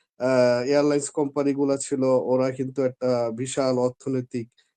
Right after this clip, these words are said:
চাপে পড়ে গিয়েছিল। তো সেই ক্ষেত্রে ওরা ওইখান থেকে কাভার করার জন্য টিকিটের দাম ডবল করে ফেলেছে। তো সেটা আমরা মেনে নিছি। এখন কাস্টমার, প্যাসেঞ্জার বা যারাই,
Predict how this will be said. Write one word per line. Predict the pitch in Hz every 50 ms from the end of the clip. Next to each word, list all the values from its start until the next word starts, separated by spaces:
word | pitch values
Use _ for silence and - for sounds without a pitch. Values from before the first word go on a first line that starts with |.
| _ _
চাপে | - 151 147 139 - 151
পড়ে | 139 147 147 139 135 131
গিয়েছিল। | 127 120 113 110 - - 135 135 160 214 - _ _ _ _ _ _ _ _ _ _ _ _ _ _ -
তো | 123 156
সেই | 151 - - 196 196
ক্ষেত্রে | - 208 196 190 - 202 208 208
ওরা | 196 185 180 185 190 196 196
ওইখান | 196 196 190 196 196 - 185 175
থেকে | 185 185 185 185
কাভার | 180 185 170 165 175 175 175
করার | 170 185 180 180 180 170
জন্য | 170 180 170 170 165
টিকিটের | 165 - 160 160 165 165 170 160 156
দাম | 151 165 156 160 147
ডবল | 131 127 151 156 147 160 151 143
করে | 147 - 135 135
ফেলেছে। | 123 - 117 101 98 101 - - - _ _ _ _ _ _ _ _ _ _ _ _ _ -
তো | 143
সেটা | 143 - 196 196 185 214
আমরা | 208 202 208 208
মেনে | 196 190 196 196 196 202
নিছি। | 196 139 127 - - - - - _ _ _ _ _ _ _ _ _ _ _ _ _ _ _ -
এখন | - 147 147 - - 185 190 196 190 185
কাস্টমার, | 185 202 185 180 175 - - - 185 185 185 185 185 185 180 180 180 180
প্যাসেঞ্জার | 175 - 170 165 - - 170 170 160 170 170 165 165 160 160 165
বা | 151 127 139 139 135
যারাই, | 127 123 135 139 139 147 147 156 170